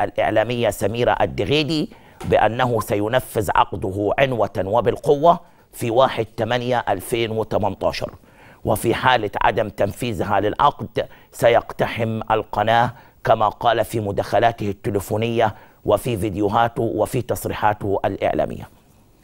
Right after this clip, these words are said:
أهلا وسهلا بك يا مرتضى يا منصور في قناة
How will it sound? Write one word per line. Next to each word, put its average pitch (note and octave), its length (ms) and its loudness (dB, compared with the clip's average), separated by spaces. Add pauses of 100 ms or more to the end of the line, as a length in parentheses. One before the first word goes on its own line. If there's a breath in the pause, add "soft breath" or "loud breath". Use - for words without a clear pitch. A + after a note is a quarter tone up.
(360 soft breath)
أهلا C3+ 340 4
وسهلا B2+ 400 0
بك A2 280 -4
يا A2+ 160 6
مرتضى A2 440 2
يا A2+ 80 6
منصور C#3 500 0
في - 140 -2
قناة B2 340 2